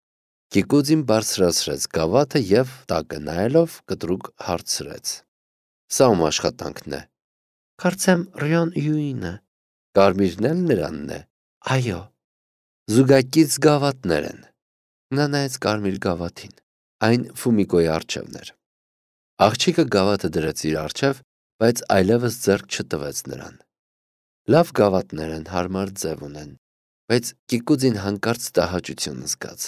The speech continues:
«Զույգ գավաթներ են, ամուսին գավաթներ։ Գուցե տիկին Օտայի ամուսնու մահից հետո նա և Կիկուձի հայրը այս գավաթներով են թեյ խմել»։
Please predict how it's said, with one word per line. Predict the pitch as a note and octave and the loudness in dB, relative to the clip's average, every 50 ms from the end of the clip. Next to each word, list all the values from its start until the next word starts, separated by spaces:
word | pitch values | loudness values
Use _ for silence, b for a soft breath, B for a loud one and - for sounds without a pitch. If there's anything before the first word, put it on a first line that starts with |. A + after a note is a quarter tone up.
| - - _ _ _ _ _ _ _ _ _ _ _ _ _ _ - | -14 -16 _ _ _ _ _ _ _ _ _ _ _ _ _ _ -8
«Զույգ | F2+ - - G2+ A#2 B2 B2 - - | -6 -2 2 2 2 2 0 -4 -4
գավաթներ | - G#2+ F2+ E2+ E2 E2 - - - D#2 D#2 D2 C#2 | -2 0 0 0 0 -4 -6 -8 -10 -12 -10 -12 -12
են, | C#2+ D2 - _ _ _ _ _ _ _ _ | -14 -18 -20 _ _ _ _ _ _ _ _
ամուսին | F2+ F2+ F2+ F#2 F#2 E2+ - - G2+ G#2+ A2+ | 0 0 0 0 -2 -4 -4 -4 -4 -4 -4
գավաթներ։ | G#2+ G2 E2+ D#2+ E2 D#2+ - - - C#2+ D2+ D2 - - _ _ _ _ _ _ _ _ _ _ _ _ _ _ _ _ | -4 -6 -6 -4 -6 -8 -8 -10 -14 -18 -16 -16 -18 -20 _ _ _ _ _ _ _ _ _ _ _ _ _ _ _ _
Գուցե | C3+ C3+ C3 - E3 D#3 D3+ | 2 2 4 4 6 6 4
տիկին | C#3 - D3+ C3 - D#3 D3 C3+ - - | 4 2 -2 0 2 2 2 2 2 4
Օտայի | - B2+ C3 B2+ C3 B2+ B2 A#2+ A#2+ A2+ | 6 6 6 6 6 4 4 6 4 4
ամուսնու | - F#2+ G#2 G#2 G2+ G2 - - A#2 | 4 2 0 0 0 -2 -2 0 2
մահից | G#2+ G2 F#2 F#2+ G2+ G2 - - | 2 2 2 2 0 -2 -2 -2
հետո | G2+ F#2+ - A2 | 0 0 0 0
նա | G2+ F#2+ F#2+ G#2+ B2 | 0 2 2 2 2
և | C3+ C3 A2 G#2 - | 2 2 0 0 0
Կիկուձի | - - G2+ F2 - A2 G2+ F2+ F#2+ G2 F#2+ F2+ E2 | 0 -2 -2 0 2 2 2 2 2 2 2 2 2
հայրը | D#2+ F2 E2+ F2 E2+ E2+ | 0 0 0 0 2 0
այս | E2 E2 E2 D#2+ E2 | 0 0 -2 -2 -4
գավաթներով | - E2+ E2 D#2 D#2+ D#2+ - E2+ E2 D#2+ F2 G#2 B2+ | -4 -4 -2 -2 -4 -6 -6 -6 -2 -2 0 0 0
են | C3 A2+ - | -2 -4 -6
թեյ | - F#2 D#2+ C#2 | -6 -6 -6 -6
խմել»։ | - - - - - - - - - | -6 -8 -12 -12 -12 -12 -12 -14 -18